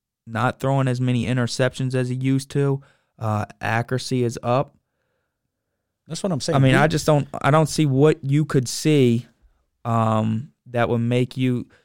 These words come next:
Speaker 1: look, to me, the game, the, you wanna put, um,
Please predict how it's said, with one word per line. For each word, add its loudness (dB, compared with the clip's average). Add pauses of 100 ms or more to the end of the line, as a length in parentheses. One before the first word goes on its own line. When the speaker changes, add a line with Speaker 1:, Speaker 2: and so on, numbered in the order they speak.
(160)
Speaker 1:
look, 0 (260)
to -4
me, 0
the -2
game, -2 (320)
the, -2 (120)
you -6
wanna -2
put, -4
um, -2